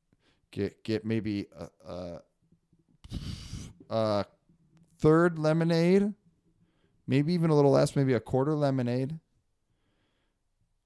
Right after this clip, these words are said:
and then, uh, two-thirds, mi-, fill most of the way up with soda water, and then a little float on top of Sierra Mist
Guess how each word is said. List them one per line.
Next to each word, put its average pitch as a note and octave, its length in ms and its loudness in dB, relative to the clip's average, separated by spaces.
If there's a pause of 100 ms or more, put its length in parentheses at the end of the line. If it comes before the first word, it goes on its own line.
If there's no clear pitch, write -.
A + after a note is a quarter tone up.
(180)
and B2 260 -2
then, A#2 600 -2 (760)
uh, C3 680 -6 (1700)
two-thirds, D#3 1000 -6 (160)
mi-, E3+ 160 0
fill F3 340 2
most F#3 380 4
of - 40 -12
the G3 100 4
way F3 180 4
up D3+ 160 2
with C#3 120 -4
soda C3+ 260 0
water, D#3 460 -2 (560)
and A#2+ 140 0
then B2 80 2
a A#2 80 4
little C#3+ 260 4
float D#3 640 6
on A#2+ 220 2
top B2 360 2
of F#2 120 -4
Sierra G#2+ 500 0
Mist - 640 -6